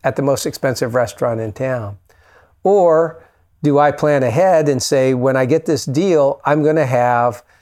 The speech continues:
a dinner with my sales staff at the most expensive restaurant in town to celebrate our achievement of our goal"?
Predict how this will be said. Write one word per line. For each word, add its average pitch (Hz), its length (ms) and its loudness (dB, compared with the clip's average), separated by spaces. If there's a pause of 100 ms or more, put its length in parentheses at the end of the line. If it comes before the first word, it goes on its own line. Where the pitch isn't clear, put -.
(260)
a 139 80 -2
dinner 147 360 2
with 131 160 -2
my 117 120 -2
sales 180 360 0
staff 127 400 0
at 123 60 -6
the - 80 -6
most 123 220 -2
expensive 117 500 -6
restaurant 127 400 -2
in 110 100 -6
town 151 280 -2
to 120 60 -4
celebrate 139 760 0
our 127 200 0
achievement 131 560 -4
of 120 160 -2
our 131 140 0
goal"? 170 400 -4